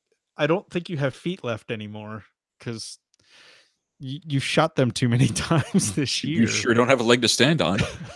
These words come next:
Speaker 1: <laughs> So, if, if you are unfamiliar with this crazy saga, 'cause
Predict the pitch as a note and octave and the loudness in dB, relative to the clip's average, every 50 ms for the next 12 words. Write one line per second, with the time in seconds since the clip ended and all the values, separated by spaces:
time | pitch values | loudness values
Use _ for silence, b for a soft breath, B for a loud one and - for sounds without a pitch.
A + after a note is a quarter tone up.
0 | D#5 - G#3+ - B B B B B B B B B B B B B B B B | -16 -16 -16 -16 B B B B B B B B B B B B B B B B
1 | B B B - - - F3+ F3 F3+ F3 F3+ - _ _ _ _ _ _ _ _ | B B B -12 -4 0 0 2 2 0 -4 -6 _ _ _ _ _ _ _ _
2 | _ _ _ - _ _ _ - A3 G3+ - _ _ _ - - - - B3+ C4+ | _ _ _ -20 _ _ _ -12 -12 -12 -12 _ _ _ -20 -18 -10 -4 -4 -4
3 | - - A#3 A#3 A3 G3 F3 E3 D#3+ D#3 D#3 - C#3+ C3+ C3 B2+ B2+ B2 A#2 A2+ | -4 -2 0 2 2 2 4 4 2 2 2 0 -2 0 2 2 2 2 2 0
4 | A#2 A2+ - B2+ A2+ - - - - B2+ A#2+ A#2 G#2 A2 G#2+ G2+ - - A2 G2 | -2 -4 -4 -6 -8 -8 -8 -4 -2 -2 -2 -2 -2 -6 -8 -8 -6 -6 -6 -6
5 | G2+ F#2+ G2 G2 G#2+ A#2 - - B2+ A2+ G#2+ - - | -6 -8 -8 -10 -12 -10 -6 -4 -4 -4 -4 -6 -14